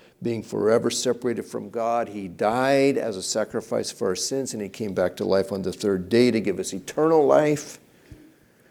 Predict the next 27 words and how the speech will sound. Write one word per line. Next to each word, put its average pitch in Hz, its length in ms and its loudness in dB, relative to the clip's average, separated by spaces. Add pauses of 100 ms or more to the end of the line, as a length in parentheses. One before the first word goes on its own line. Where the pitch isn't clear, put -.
(120)
And 131 100 4
that 202 140 12
eternal 202 320 8
life 180 280 10
begins 165 440 2
the 160 120 4
moment 185 720 10
we 156 140 4
receive 143 420 4
Jesus 135 360 2
Christ 170 460 8
into 135 160 4
our 120 120 10
life 151 440 10
as 117 100 2
our 107 140 4
Savior 165 560 8
and 117 100 4
we 104 80 0
begin 104 320 -2
following 170 640 8
Him. 156 300 4 (240)
His 139 160 0
life 113 340 6
grows 160 560 10
in 165 180 2
us. 160 320 2